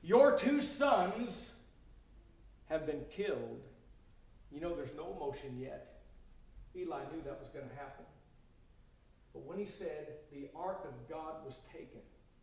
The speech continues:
the Bible says he fell. One scholar said he had a stroke. And he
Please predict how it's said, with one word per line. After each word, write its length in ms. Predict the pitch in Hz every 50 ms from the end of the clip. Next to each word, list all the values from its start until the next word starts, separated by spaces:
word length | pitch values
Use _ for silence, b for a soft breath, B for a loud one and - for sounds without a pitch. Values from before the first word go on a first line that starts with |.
| - - - - - - - - - - - - - - - - - - - - - - - - - -
the 60 | 120
Bible 320 | 123 151 190 220 214 180
says 680 | - - - 180 175 175 180 180 185 180 - - - - - - - - - - - -
he 140 | - 151 143 - - - -
fell. 460 | 196 175 - - 120 117 117 120 - - - - - - - -
One 200 | 131 151 170 185
scholar 400 | 185 - - 180 - - 143 139
said 240 | - - 165 160 -
he 80 | - 127
had 140 | 143 - -
a 40 |
stroke. 600 | - - - - - 147 143 135 123 120 - - - - - - - - - - - - - - - - - - -
And 100 | 151 151
he 100 | 143